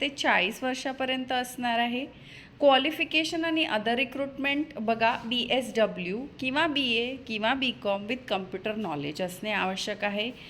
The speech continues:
Knowledge in basic accounting is preferred, is preferred qualification. बेसिक अकाउंटिंग आलं पाहिजे,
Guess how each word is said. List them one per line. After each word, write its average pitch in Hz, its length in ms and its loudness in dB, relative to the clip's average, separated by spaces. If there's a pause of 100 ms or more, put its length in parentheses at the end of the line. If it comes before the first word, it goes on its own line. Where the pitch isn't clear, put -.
(320)
Knowledge 285 520 6
in 349 40 4
basic 294 420 4
accounting 294 600 0
is 294 300 0
preferred, 240 600 -2
is 262 80 0 (160)
preferred 240 440 2 (140)
qualification. 226 720 0
बेसिक 226 460 -2
अकाउंटिंग 208 500 0
आलं 247 200 2
पाहिजे, 240 480 0